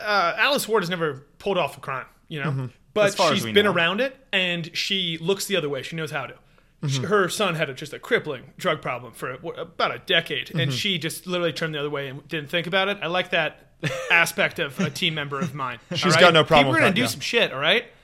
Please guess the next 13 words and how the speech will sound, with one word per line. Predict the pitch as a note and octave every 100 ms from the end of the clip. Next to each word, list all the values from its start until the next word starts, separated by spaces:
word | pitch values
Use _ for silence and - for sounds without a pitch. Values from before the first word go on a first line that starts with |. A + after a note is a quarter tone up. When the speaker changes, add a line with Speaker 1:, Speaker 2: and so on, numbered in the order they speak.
| -
Speaker 1:
Just | A3+
look | C4 C#4
the | C#4+
other | C#4+ D4
way. | A3+ B2+ -
Don't | G3
worry. | G3+ F3
Let | F#3+ F3
them | G#3+
do | G#3+
you. | G#3 F#3 F3+ E3+ - -
Speaker 2:
Mm-hmm. | C#3 B2+ A#2+ _ _ _
Speaker 1:
Boom. | C3+ A#2